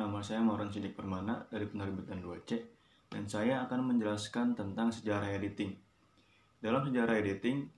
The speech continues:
ada tiga peta pikir sejarah editing. Yang pertama, masa penulisan dan penerjemahan. Yang kedua, masa penyalinan dan pencetakan naskah. Dan yang ketiga, masa penyuntingan profesional.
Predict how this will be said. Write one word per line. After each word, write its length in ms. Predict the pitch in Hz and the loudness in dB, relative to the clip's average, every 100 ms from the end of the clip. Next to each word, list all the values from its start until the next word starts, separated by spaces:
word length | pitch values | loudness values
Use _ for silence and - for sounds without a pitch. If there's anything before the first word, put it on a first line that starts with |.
| _ _ | _ _
ada 240 | 107 107 107 | -4 -2 -2
tiga 480 | 117 104 107 113 - | -2 0 2 0 -4
peta 320 | - 113 107 | -8 -4 -2
pikir 240 | 113 120 113 | -2 -4 0
sejarah 240 | 117 104 | 2 2
editing. 480 | 104 104 104 104 98 - _ _ - | 0 -2 -2 -4 -6 -12 _ _ -2
Yang 240 | 113 107 | 0 0
pertama, 480 | 107 113 123 160 - - | 4 6 6 4 -2 -2
masa 240 | 123 120 | 0 2
penulisan 480 | 135 120 113 110 107 | 2 4 4 4 0
dan 160 | 104 104 | 0 -2
penerjemahan. 720 | 104 98 92 92 92 110 151 - _ _ - - _ | -2 -2 -4 -2 0 0 -2 -8 _ _ -20 -20 _
Yang 240 | 123 117 123 | 2 4 6
kedua, 320 | 123 123 - 120 | 6 6 4 0
masa 240 | 113 117 | 2 2
penyalinan 480 | - 117 110 110 110 | 6 6 8 6 6
dan 240 | 110 107 | 4 2
pencetakan 560 | 107 104 117 110 101 101 | 0 0 2 2 0 0
naskah. 320 | 95 - 127 - - | -2 -4 -6 -8 -2
Dan 240 | 110 110 | 2 4
yang 160 | 110 107 | 4 2
ketiga, 480 | 101 98 110 139 - | 0 0 2 0 0
masa 320 | 117 101 127 123 | 0 0 0 4
penyuntingan 480 | 113 104 110 117 | 4 4 4 4
profesional. 720 | 110 110 110 110 107 101 98 | 4 0 -2 0 0 0 -2